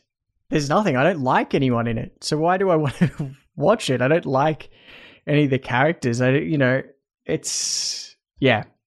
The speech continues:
I did not enjoy this. I did not enjoy returning to it, and I think it's pretty clear why I haven't returned to it for a long time. It just doesn't, it do-, it doesn't hold up. And in the arc of, of this Anakin story,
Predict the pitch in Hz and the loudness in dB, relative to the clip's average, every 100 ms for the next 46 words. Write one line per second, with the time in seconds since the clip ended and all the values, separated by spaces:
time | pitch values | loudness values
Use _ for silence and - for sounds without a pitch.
0 | _ - 139 131 127 123 120 - 131 123 | _ -4 -2 0 0 2 0 -2 0 0
1 | 123 120 131 - 131 123 120 123 120 123 | 0 -4 -4 -2 -2 -2 -2 0 0 -2
2 | 117 117 - - - - 123 123 123 - | -2 -2 -8 -8 -8 -2 0 0 -2 -2
3 | 123 131 123 123 123 120 - - 120 - | -2 -2 -4 -4 -6 -6 -8 -10 -10 -8
4 | 123 120 - 123 117 120 120 120 123 127 | -8 -8 -8 -6 -6 -6 -6 -6 -6 -8
5 | 123 - - 120 123 - - - - 123 | -6 -8 -6 -6 -6 -8 -10 -12 -8 -6
6 | 113 113 143 - - 135 _ _ _ _ | -6 -8 -8 -10 -10 -12 _ _ _ _
7 | _ _ _ _ _ _ - 143 135 - | _ _ _ _ _ _ -6 -2 -2 2
8 | 123 113 101 175 156 - 123 - - 147 | 2 2 -6 -6 -10 -6 -8 -8 -6 0
9 | 147 143 131 135 135 139 - 165 165 175 | 2 2 0 0 2 0 0 -2 0 -2
10 | 160 - - - 156 143 139 139 143 143 | -8 -12 0 4 4 2 -2 0 2 0
11 | 156 139 127 127 - - - _ _ _ | 0 0 0 -4 -10 -12 -20 _ _ _
12 | _ _ _ 123 127 156 127 139 131 135 | _ _ _ -2 -2 0 -2 0 0 2
13 | 123 - 131 131 127 131 123 | 0 0 2 4 2 0 -4